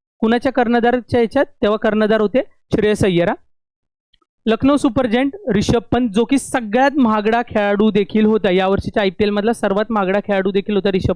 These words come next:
पंत. मुंबई इंडियन्स हार्दिक पांड्या, पंजाब किंग श्रेयस अय्यर,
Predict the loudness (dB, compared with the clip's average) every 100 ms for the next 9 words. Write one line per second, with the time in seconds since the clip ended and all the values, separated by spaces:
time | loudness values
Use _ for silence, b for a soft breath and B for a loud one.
0 | -4 -8 -8 _ _ -2 2 2 2 2
1 | 2 -2 -8 _ -6 -2 -4 -2 -2 0
2 | -2 -4 _ _ _ _ -2 0 2 0
3 | 0 -2 -2 -2 0 2 2 2 0 2
4 | 0